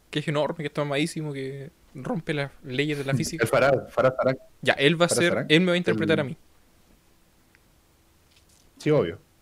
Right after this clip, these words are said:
Speaker 2: obvio.
Speaker 1: Y a ti te va a
Speaker 2: O Henry
Speaker 1: interpretar a
Speaker 2: Cavill podríamos contratar.
Speaker 1: Uh. Es lindo soñar.
Speaker 2: Podríamos nosotros, porque nosotros vamos a producir la película.
Speaker 1: <laughs>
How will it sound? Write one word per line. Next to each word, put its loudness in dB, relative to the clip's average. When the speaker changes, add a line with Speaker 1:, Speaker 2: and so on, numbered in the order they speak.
Speaker 2:
obvio. -12
Speaker 1:
Y 0
a 4
ti 0
te 4
va 4
a 4
Speaker 2:
O 2
Henry 2
Speaker 1:
interpretar 6
a 6
Speaker 2:
Cavill 4
podríamos 2
contratar. 0
Speaker 1:
Uh. -10
Es -4
lindo -6
soñar. -2
Speaker 2:
Podríamos 4
nosotros, 2
porque 0
nosotros 0
vamos 2
a -6
producir -2
la -2
película. 0
Speaker 1:
<laughs> -6